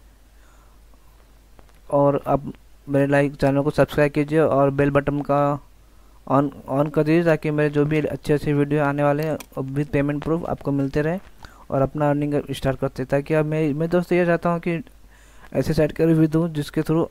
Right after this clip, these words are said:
आपका कोई time waste ना हो, इसके लिए मैं सेल्फ अर्निंग करके देता हूँ। और, और in case कोई वेबसाइट पर मुझे हंड्रेड परसेंट ट्रस्ट रहता है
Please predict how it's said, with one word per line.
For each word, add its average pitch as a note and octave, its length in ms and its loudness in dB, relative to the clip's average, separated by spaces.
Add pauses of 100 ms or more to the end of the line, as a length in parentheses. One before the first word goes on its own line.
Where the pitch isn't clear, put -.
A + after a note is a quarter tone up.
आपका C#3 340 -2
कोई E3+ 180 0
time D3 280 0
waste D3 260 0
ना D3 60 -4
हो, E3 180 -4 (500)
इसके D3+ 220 -4
लिए D#3+ 100 4
मैं E3 80 2
सेल्फ E3 320 2
अर्निंग D#3+ 260 0
करके E3 380 0
देता E3 240 -2
हूँ। E3+ 100 2
और, D#3+ 200 2
और C#3+ 200 2
in D#3+ 180 0
case F3 200 0
कोई E3+ 220 2
वेबसाइट D#3+ 340 2
पर E3 80 0
मुझे E3 120 -4
हंड्रेड D#3 220 -2
परसेंट D#3+ 220 0
ट्रस्ट D3+ 180 0
रहता D3 200 -4
है D3 120 -6